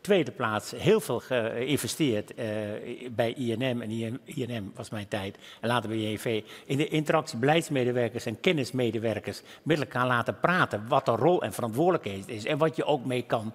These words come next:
doen met de kennis. Want het is natuurlijk ook zo, dat is niet altijd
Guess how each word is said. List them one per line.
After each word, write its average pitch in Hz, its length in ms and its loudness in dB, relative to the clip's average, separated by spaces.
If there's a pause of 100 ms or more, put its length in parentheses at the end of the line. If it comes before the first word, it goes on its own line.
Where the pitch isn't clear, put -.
(340)
doen 196 400 2
met 151 140 -2
de - 60 -10
kennis. - 320 -4
Want 170 140 -4
het 180 80 -4
is - 80 -10
natuurlijk - 360 -2
ook 156 280 4 (320)
zo, 131 160 -2
dat 165 160 0
is 131 140 -4
niet 226 260 2
altijd 127 560 2